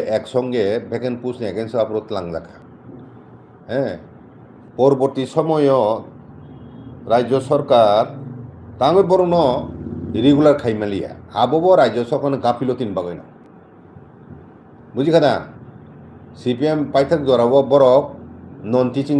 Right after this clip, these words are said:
পোস্ট লাংনামই চাইতক লাইবানি। আনি ককে কোর্ট নি অর্ডার মূলে বরক তামো টার্মিনেশন লেটার ইয়া। টার্মিনেশন লেটার রিওয় সুপার এনুয়েশন পোস্ট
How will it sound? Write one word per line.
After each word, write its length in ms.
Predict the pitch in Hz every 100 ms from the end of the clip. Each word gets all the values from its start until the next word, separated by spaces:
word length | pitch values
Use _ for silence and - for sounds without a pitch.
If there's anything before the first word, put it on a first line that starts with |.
| 139
পোস্ট 200 | 143 143 143 135
লাংনামই 480 | 131 131 127 127 127 - - - -
চাইতক 260 | 135 - 101
লাইবানি। 300 | 87 85 87 - - - - - - - - - - - - - - -
আনি 140 | 143 156 -
ককে 200 | 151 160 156
কোর্ট 180 | 165 180 156
নি 40 | 131 143
অর্ডার 240 | 151 165 147
মূলে 220 | 123 120 107 101
বরক 160 | 156 156
তামো 160 | 170 185 175
টার্মিনেশন 440 | 135 135 160 156 143
লেটার 240 | 143 131 107
ইয়া। 140 | 98 104 - - - - - - - - - - - - - - - - - -
টার্মিনেশন 520 | 135 139 160 170 170 160
লেটার 260 | 165 165 143
রিওয় 380 | 131 156 170 107 - - - - - - - - - -
সুপার 360 | - 143 151 147 147
এনুয়েশন 360 | 143 165 165 160 -
পোস্ট 200 | 160 165